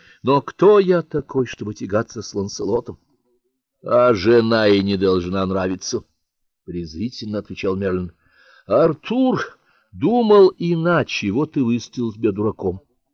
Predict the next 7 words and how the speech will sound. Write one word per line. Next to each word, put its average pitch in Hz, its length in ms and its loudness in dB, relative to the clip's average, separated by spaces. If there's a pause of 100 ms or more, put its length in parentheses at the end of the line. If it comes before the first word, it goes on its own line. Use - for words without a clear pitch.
(420)
Мужчине, 180 800 -4
Дерфель, 104 540 -2 (760)
нужна 104 480 -2
смазливая 98 800 -2
девка 95 440 -4
в - 100 -18
постели, 87 540 -10